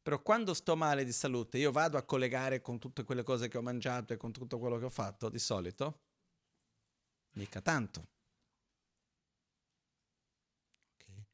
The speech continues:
Quindi la cosa è, non esistono risultati senza che ci siano le cause. Le cause si accumulano, una dopo l'altra, un giorno dopo l'altro, e un giorno si manifesta il risultato.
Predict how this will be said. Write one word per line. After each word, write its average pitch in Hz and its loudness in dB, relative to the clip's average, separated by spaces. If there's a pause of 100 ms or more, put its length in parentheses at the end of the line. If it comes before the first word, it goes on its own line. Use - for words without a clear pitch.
(360)
Quindi 156 0
la 143 -2
cosa 214 0
è, 120 2
non 175 -4
esistono 127 -4
risultati 240 -6
senza 190 -4
che 151 -8
ci 131 -10
siano 113 -4
le 101 -6
cause. 87 -10 (1000)
Le 127 -4
cause 123 4
si - -2
accumulano, 131 -8 (140)
una 131 -2
dopo 104 -4
l'altra, 76 -6
un 131 -4
giorno 113 -2
dopo 95 -8
l'altro, 175 -10 (640)
e 262 -10
un 302 -6
giorno 143 0
si - -6
manifesta 214 -4
il 202 -8
risultato. 190 -10